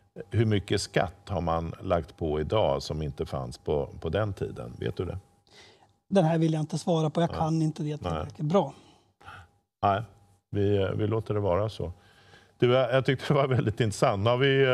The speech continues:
Speaker 1: eh, fått en, eh, ett genomsnitt, tror jag, här av, av nyfikna tittarnas frågor. Det var väldigt många. Eh, jag har slagit ihop några som var snarlika, så att, eh, du väcker ett stort intresse i alla fall, och, och, eh,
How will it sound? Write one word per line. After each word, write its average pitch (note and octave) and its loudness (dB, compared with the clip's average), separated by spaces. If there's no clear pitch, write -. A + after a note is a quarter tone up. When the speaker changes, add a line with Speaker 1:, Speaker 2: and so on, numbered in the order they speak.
Speaker 1:
eh, A2 -2
fått A#2 0
en, A2 2
eh, G#2 -2
ett - -6
genomsnitt, G#2+ 2
tror F2+ 2
jag, F2+ 4
här F2+ 2
av, E2+ 2
av F#2 -4
nyfikna E2+ -2
tittarnas F2+ -4
frågor. E2+ 0
Det F2+ 2
var G2+ 2
väldigt G#2+ 0
många. A#2+ 2
Eh, G2+ 2
jag G2 4
har G#2+ 4
slagit G#2 0
ihop G#2+ 0
några A#2+ 4
som A2 -4
var F#2+ 2
snarlika, G2+ 2
så G#2+ 2
att, F2+ 2
eh, G#2 4
du G2 2
väcker G2+ 0
ett G#2 -2
stort G2 -2
intresse A#2+ 0
i - -4
alla G#2 -2
fall, E2+ 2
och, F2+ 0
och, - -6
eh, F#2+ -2